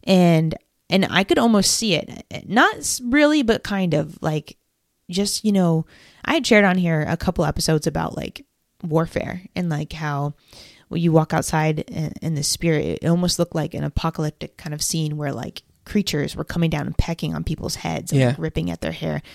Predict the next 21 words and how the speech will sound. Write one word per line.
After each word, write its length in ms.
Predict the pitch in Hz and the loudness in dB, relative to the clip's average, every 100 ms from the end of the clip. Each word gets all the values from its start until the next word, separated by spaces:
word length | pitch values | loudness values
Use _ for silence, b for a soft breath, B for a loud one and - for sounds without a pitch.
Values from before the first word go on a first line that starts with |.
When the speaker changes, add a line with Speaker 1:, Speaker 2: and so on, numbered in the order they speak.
| B | B
Speaker 1:
That's 200 | - 247 | 2 4
what 140 | 381 302 | 4 4
I 80 | 180 | 2
felt 300 | - 208 - | 4 2 2
around 260 | 151 147 143 | -4 -6 -6
this 180 | 143 | -6
girl. 320 | - - - - | -4 -4 -4 0
Speaker 2:
Yeah. 220 | 127 120 b b b | 2 2 b b b
Speaker 1:
Um, 300 | 170 156 151 | -4 -4 -4
just 180 | - 190 | -6 -4
like, 160 | 233 196 226 | -4 -4 -8
like 140 | 151 | -8
something 420 | - 208 247 214 151 | -4 -2 0 -2 -2
was 220 | 160 - _ _ _ _ _ _ _ | -4 -8 _ _ _ _ _ _ _
just 320 | 170 180 - - | -4 -2 -2 -6
tormenting 800 | - 165 180 202 151 - 143 | -6 0 4 6 4 0 -6
this 180 | - - | -6 -8
girl, 380 | - - 82 156 | -8 -8 -8 -6
you 140 | - 170 | 0 4
know, 120 | 165 | 4
mentally. 680 | 165 156 170 - - - | 2 2 0 -4 -8 -12